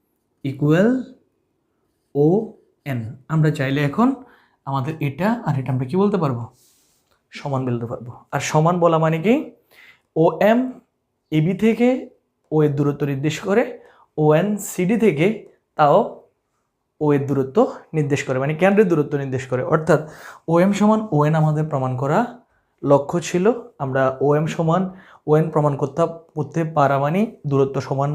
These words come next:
প্রমাণ করতে পেরেছি। আমরা এখানে লিখে দিব কি প্রমাণিত। তো সুপ্রিয় শিক্ষার্থীরা, এতটুকুই ছিল আমাদের ক্লাস, আশা করি বুঝতে পেরেছেন। ধন্যবাদ। আমরা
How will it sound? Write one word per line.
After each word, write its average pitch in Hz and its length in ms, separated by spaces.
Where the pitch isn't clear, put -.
প্রমাণ 139 240
করতে 135 240
পেরেছি। 135 320
আমরা 147 160
এখানে 135 220
লিখে 127 200
দিব 147 100
কি 226 100
প্রমাণিত। 127 500
তো - 120
সুপ্রিয় 175 260
শিক্ষার্থীরা, 208 420
এতটুকুই 175 400
ছিল 147 140
আমাদের 139 280
ক্লাস, 196 220
আশা 143 180
করি 139 180
বুঝতে 131 260
পেরেছেন। 127 320
ধন্যবাদ। 135 400
আমরা 131 140